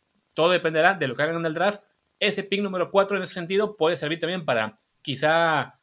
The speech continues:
dejar que otro equipo salte por un quarterback ahí, ellos cambiarlo por más picks de, ya sea más abajo en la primera y también de segunda, tercera ronda, pues sí, para quizá darle también un, un momento de impulso joven a esa franquicia que, que luego el Super Bowl, pues, se vino abajo y,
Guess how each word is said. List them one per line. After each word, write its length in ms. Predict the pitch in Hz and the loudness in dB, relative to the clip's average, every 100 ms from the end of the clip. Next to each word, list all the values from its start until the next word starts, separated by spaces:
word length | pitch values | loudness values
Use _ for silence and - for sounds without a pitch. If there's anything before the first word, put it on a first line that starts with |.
| _ | _
dejar 460 | - 127 123 160 156 | -8 -6 -2 0 0
que 60 | 165 | -4
otro 100 | 160 | -4
equipo 260 | 170 170 | -4 -6
salte 460 | 135 170 170 165 117 | 0 2 2 0 -6
por 240 | - 127 | -8 -8
un 80 | 151 | -6
quarterback 320 | 156 156 151 | -4 -2 -2
ahí, 340 | 151 160 208 - _ | -4 -6 -8 -12 _
ellos 260 | 135 160 143 | -8 -6 -6
cambiarlo 600 | 123 120 156 160 147 - | -6 -2 0 0 -2 -6
por 140 | 120 | -6
más 220 | 131 147 | -4 -6
picks 280 | - 156 - _ _ - | -6 -10 -10 _ _ -10
de, 460 | 117 107 104 104 _ - | -6 -4 -4 -8 _ -8
ya 100 | 127 | -6
sea 140 | 147 | -6
más 160 | 143 147 | -4 -4
abajo 140 | 139 | -4
en 40 | 135 | -4
la 60 | |
primera 340 | 117 127 175 175 | -4 -2 0 0
y 60 | |
también 240 | 123 123 143 | -2 -6 -8
de 60 | |
segunda, 260 | 139 117 143 | -8 -8 -8
tercera 160 | 139 143 | -4 -2
ronda, 280 | 151 185 - _ - | -2 -4 -10 _ -6
pues 140 | 160 | -4
sí, 60 | 208 | 0
para 320 | 147 110 - 135 | 0 0 -4 -12
quizá 380 | 139 139 180 202 | -6 0 2 2
darle 200 | 156 170 | 0 0
también 220 | 165 170 | -2 -6
un, 180 | 180 202 | -6 -6
un 120 | 196 170 | -6 -4
momento 280 | 208 196 | -4 -2
de 120 | 165 123 | -2 -2
impulso 500 | 147 135 190 196 156 | -6 0 0 0 2
joven 300 | 185 185 165 | 2 2 -4
a 20 | |
esa 140 | 175 | -4
franquicia 500 | 151 139 185 180 196 | -6 -6 -6 -6 -6
que, 260 | 170 117 - _ _ _ _ | -6 -6 -8 _ _ _ _
que 160 | - 139 | -2 0
luego 180 | 165 196 | 2 0
el 60 | |
Super 280 | - 143 139 | -2 -4 0
Bowl, 260 | 147 208 208 | 2 2 0
pues, 140 | 117 | -8
se 100 | - | -8
vino 180 | 117 165 | -6 0
abajo 400 | 160 170 - 202 135 | 2 2 2 -6 -4
y, 360 | 120 110 104 | -6 -6 -10